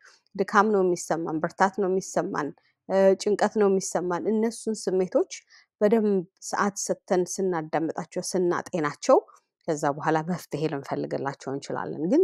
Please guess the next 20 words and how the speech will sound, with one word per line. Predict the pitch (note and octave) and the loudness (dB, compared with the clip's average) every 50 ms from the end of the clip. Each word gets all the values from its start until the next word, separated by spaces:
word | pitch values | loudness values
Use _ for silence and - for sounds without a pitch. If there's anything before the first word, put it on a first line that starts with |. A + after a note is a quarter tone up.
| E4 D4 B3 | 6 4 2
ጊዜ | G#3+ G#3+ F#3+ G3+ | 0 2 4 4
የማንሰጣቸው | G3 F#3+ E3+ D#3 D#3 - - - - D3+ - - - C#3+ | 4 4 4 2 0 -2 -6 -8 -8 -8 -6 -4 -6 -6
ከሆነ | - - D3+ D3+ D#3 D#3 D#3+ E3+ | -4 -4 -4 -2 0 0 2 6
ግን | G3 C4 C#4 C4+ G3 | 6 6 6 6 2
በውስጥ | E3+ F3+ D#3+ D#3 E3 - - - - - _ | 2 2 2 2 2 -2 -6 -10 -14 -18 _
ተቀብረው | - E3 - - E3+ E3+ F3 F3+ G3 G3 - - _ _ _ _ _ F#3 F3 E3+ | -8 -8 -8 -8 -8 -2 0 2 2 2 0 -4 _ _ _ _ _ -14 -14 -12
ተከማችተው፣ | - E3 - - D3+ D3+ D3+ - - D#3 C#3 | -12 -14 -10 -6 -4 -4 -6 -6 -6 -8 -6
ተከማችተው፣ | - - - C3+ C#3+ - - - D#3+ | -6 -6 -8 -8 -10 -10 -12 -14 -12
ተከማችተው | - - - C#3+ C#3+ - - - - - - _ _ - _ _ - | -6 -4 -2 -2 -2 -2 2 2 2 2 2 _ _ -20 _ _ 6
ወደ | B3+ B3+ C4+ B3 C4 C#4 C4+ - | 8 10 10 8 8 2 0 0
ከፋ | - F#3+ E3+ - - E3+ E3+ F#3+ F#3 | -2 -2 -2 2 4 4 4 4 4
የጤና | D#3 D3+ - E3 D3+ C#3 C#3 - | -4 0 0 0 0 0 -4 -6
ችግር | - - D#3+ _ - D#3+ - - _ _ _ - | -10 -16 -16 _ -4 -4 -4 -4 _ _ _ -8
ይዳርጉናል | D#3 D3 D#3 C#3+ C#3 D3+ C#3+ - D#3 D3 D#3 D#3+ E3 E3 | -2 0 0 0 0 -2 -4 -2 2 4 6 6 6 6
ማለት | D#3 D3+ D#3 D3+ - - | 4 4 2 0 0 -2
ነው። | D#3+ D3+ - - _ _ - _ _ _ - | -4 -4 -4 -10 _ _ -20 _ _ _ -4
እንግዲህ | A3+ A3 A#3+ A3 | 4 6 6 6
አሁን | G#3+ F#3+ G#3+ G#3+ G#3 G#3+ G3 - - C3+ F#3 F#3+ | 6 4 2 2 2 2 0 -4 -8 -10 -10 -2
ዘመኑ፣ | F#3 G3 F3+ F3+ F#3 F3+ F#3 F#3 F#3 F3+ E3 A#2 F#2+ | 0 0 2 2 2 2 2 2 2 2 0 -2 -4
እ፣ | D#3+ | -4